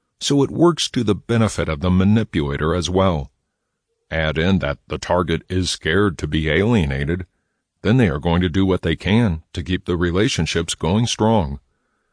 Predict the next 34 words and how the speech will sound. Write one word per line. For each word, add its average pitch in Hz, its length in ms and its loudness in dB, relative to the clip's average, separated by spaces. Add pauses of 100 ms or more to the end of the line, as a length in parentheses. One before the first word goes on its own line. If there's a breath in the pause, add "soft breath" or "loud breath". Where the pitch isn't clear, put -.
(340)
If 90 180 -6
there 101 220 2
are 90 260 0
any 107 260 2
doubts 85 640 -2
that 73 160 -6
end 98 160 2
up 98 160 0
arising 87 520 0
in 80 100 0
the 71 100 -4
future, 92 560 -4 (480)
these 107 220 -2
relationships 107 880 -2
are 82 60 -2
going 92 240 0
to 90 80 -2
become 92 340 -2
a 76 80 -2
powerful 151 600 -4
tool 85 460 -2 (260)
to 73 140 -4
ensure - 300 -2
they 76 140 -6
stay 98 400 -2
with 78 320 0
the 80 100 -6
group. 80 420 -4 (800)
Even 76 220 -2
if 82 120 -2
they 71 180 -2 (100)
aren't 85 300 -2
completely 98 640 -2
convinced, 98 580 -2